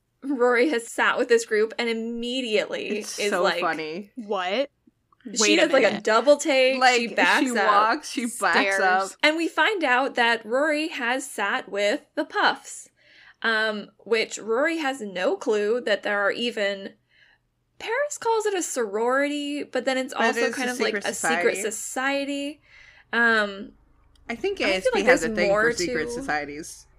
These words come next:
Speaker 1: Yeah, I think there's more to being a sorority than just, like, having a club, so I don't think it's technically a sorority.
Speaker 2: <laughs>
Speaker 1: Anyway, this is apparently, like,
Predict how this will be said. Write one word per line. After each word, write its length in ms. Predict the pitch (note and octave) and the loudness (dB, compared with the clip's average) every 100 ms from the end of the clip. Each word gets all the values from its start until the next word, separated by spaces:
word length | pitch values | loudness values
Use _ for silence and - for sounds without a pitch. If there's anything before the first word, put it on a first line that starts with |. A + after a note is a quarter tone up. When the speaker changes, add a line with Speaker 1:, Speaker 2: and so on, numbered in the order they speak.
| A3+ | -4
Speaker 1:
Yeah, 480 | A3 G3 F3+ F3+ - | 0 2 2 0 -2
I 80 | D4 | -2
think 180 | A4+ B4 | 0 0
there's 180 | G#4+ D4 | 0 0
more 240 | B3 B3+ | 0 -2
to 180 | C4+ A3+ | -2 -6
being 300 | A#3 A3 A3 | -2 -2 -2
a 60 | |
sorority 640 | A3 - G#3 G3+ A3 A3+ B3 | -6 -6 -2 -2 0 0 -2
than 200 | B3+ G#3 | -4 -6
just, 220 | G#3 C4+ | -8 -8
like, 200 | F#3+ - | -6 -8
having 420 | - F#3 F#3+ G3 | -6 -6 -4 -6
a 100 | - D#3 _ | -8 -12 _
club, 420 | - G3+ F3+ G3 C#4 | -6 -2 0 0 -2
so 120 | A3+ | -6
I 40 | |
don't 120 | A3+ | -6
think 120 | - C4 | -4 -4
it's 100 | - | -4
technically 380 | F#3+ - - - | -8 -8 -12 -12
a 60 | |
sorority. 320 | - D4+ - | -2 -2 0
Speaker 2:
<laughs> 0 | |
Speaker 1:
Anyway, 440 | C#4 D4+ G3 - C#4 _ - - - - - _ _ - | 0 2 0 -2 -6 _ -20 -20 -20 -20 -20 _ _ -2
this 200 | C#4 D4 | 0 0
is 100 | F4+ | -4
apparently, 920 | - D4+ E4+ E4+ A#3+ B3+ G3+ F#3 - | -4 -6 -4 -6 -4 -2 -2 -4 -10
like, 540 | C4 B3 G#3 - - | 0 2 2 -2 -14